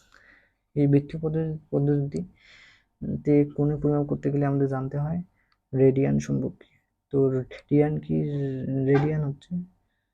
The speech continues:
যে একটি বৃত্ত, এই বৃত্তের সমান ব্যাসার্ধের, সমান ব্যাসার্ধের চাপে, চাপে যে, উম, বৃত্তের কেন্দ্রে যে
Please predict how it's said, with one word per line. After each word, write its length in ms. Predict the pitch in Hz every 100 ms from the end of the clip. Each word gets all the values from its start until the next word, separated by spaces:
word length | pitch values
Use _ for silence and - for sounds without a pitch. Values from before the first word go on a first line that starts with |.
| _ -
যে 520 | 147 139 139 139 135 160 - _ -
একটি 260 | 147 - 143
বৃত্ত, 360 | 139 - - 156 180 - _ _ -
এই 100 | 139
বৃত্তের 440 | 139 143 - 160
সমান 640 | 160 - - 151 156 160
ব্যাসার্ধের, 500 | 147 143 147 135 - 139 _ _ _ _ _ _ _ _ _ _ _ _ _ _ _
সমান 520 | - - 147 151 160 147
ব্যাসার্ধের 500 | 143 151 147 151 156
চাপে, 540 | - 143 139 139 165 - _ _ _ _ -
চাপে 400 | 147 143 160 185 185 _ _ _ _ _ _ -
যে, 180 | 143 147 147 _ _
উম, 320 | 151 147 143
বৃত্তের 320 | 139 143 151 147
কেন্দ্রে 320 | 151 147 151
যে 140 | 147